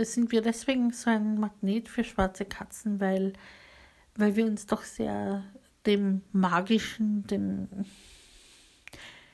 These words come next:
Übernatürlichen und, und, und magischen Wesen und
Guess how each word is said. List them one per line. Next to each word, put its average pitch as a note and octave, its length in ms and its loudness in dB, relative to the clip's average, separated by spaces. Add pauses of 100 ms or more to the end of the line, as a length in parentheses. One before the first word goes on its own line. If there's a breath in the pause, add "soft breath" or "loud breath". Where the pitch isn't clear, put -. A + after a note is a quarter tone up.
(320 loud breath)
Übernatürlichen G3+ 1400 2
und, G3 300 -2 (100)
und, G3 340 -2
und - 240 -4
magischen F#3+ 600 0
Wesen G#3 560 0
und G3 260 -6